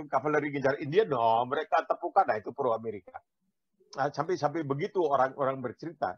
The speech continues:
Ini sebenarnya kenyataan sejarah. Tengok sampai sekarang. Sampai sekarang, bagaimana orang kulit berwarna, orang Afro Amerika diperlakukan. Bagaimana kita sedihnya melihat mereka itu diperlakukan. Ya, kan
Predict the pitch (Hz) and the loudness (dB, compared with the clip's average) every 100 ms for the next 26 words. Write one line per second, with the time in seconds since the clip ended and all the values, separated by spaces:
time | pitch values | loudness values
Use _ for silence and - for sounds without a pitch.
0 | _ 160 233 254 160 - 202 175 175 208 | _ -8 -8 -10 -14 -10 -2 0 0 -2
1 | - 165 151 170 156 147 147 127 120 165 | -6 -6 -2 -2 -4 -8 -2 2 2 0
2 | - _ _ _ 240 226 160 160 156 - | -4 _ _ _ -2 0 -2 0 -2 0
3 | 113 80 67 _ _ _ _ _ - 180 | 0 0 -6 _ _ _ _ _ -2 0
4 | 151 - 127 90 98 120 147 175 190 156 | -2 0 0 0 -2 -2 -2 -2 0 2
5 | 156 151 151 139 135 123 127 127 143 139 | 0 -2 -6 -8 -4 0 2 0 -4 0
6 | 120 117 123 113 120 107 110 131 131 117 | 0 0 -2 -4 -4 -4 -4 -8 -8 -8
7 | 101 117 107 - 151 - 202 _ _ _ | -6 -6 -8 -8 -10 -12 -14 _ _ _
8 | _ _ _ _ _ _ 127 120 170 180 | _ _ _ _ _ _ -6 -4 -4 -4
9 | 143 127 _ _ 147 147 - 143 160 170 | -6 -10 _ _ -8 -8 -6 -4 -2 -2
10 | 151 127 127 117 120 110 117 117 135 117 | -4 -6 -4 -4 -4 -8 -6 -6 -8 -10
11 | 104 104 - 104 95 87 _ _ _ _ | -6 -8 -8 -12 -12 -14 _ _ _ _
12 | _ _ 147 _ _ 175 | _ _ -20 _ _ -8